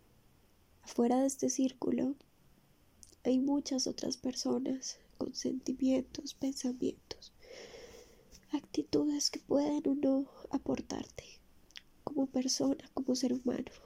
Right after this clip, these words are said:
aportarte experiencias, sentimientos. Y no hay nada más bonito que saber entender,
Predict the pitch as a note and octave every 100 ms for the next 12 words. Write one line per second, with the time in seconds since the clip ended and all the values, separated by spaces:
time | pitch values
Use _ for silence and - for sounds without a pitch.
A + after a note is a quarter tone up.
0 | - - B3+ B3+ - - - - - -
1 | C4+ C4 - C4+ C4+ - - - - -
2 | D4+ D#4 - C#4 C#4+ - - - - -
3 | - - - - - - - - - -
4 | - - - - - - - - - -
5 | - - - - - _ - - - D4
6 | D4 D4+ D4+ - - - - - - -
7 | D4+ D4 D4+ D#4+ E4 D#4+ - D#4 D#4 C#4+
8 | - C4 A#3+ A#3+ A#3+ - C4 - C4 -
9 | C4 - -